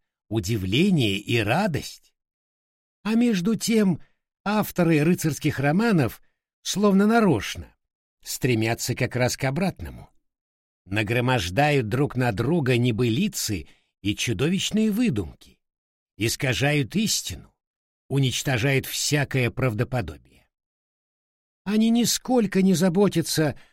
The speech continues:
о соразмерности частей, о последовательности и единстве рассказа, и создают не стройные произведения искусства, но какие-то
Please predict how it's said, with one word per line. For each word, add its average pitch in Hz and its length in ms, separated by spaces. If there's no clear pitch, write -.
о 139 100
соразмерности 151 920
частей, - 840
о 107 140
последовательности 120 1300
и 120 60
единстве 135 840
рассказа, 156 800
и 101 120
создают 113 600
не 131 120
стройные 202 640
произведения 147 960
искусства, - 680
но 110 220
какие-то 120 760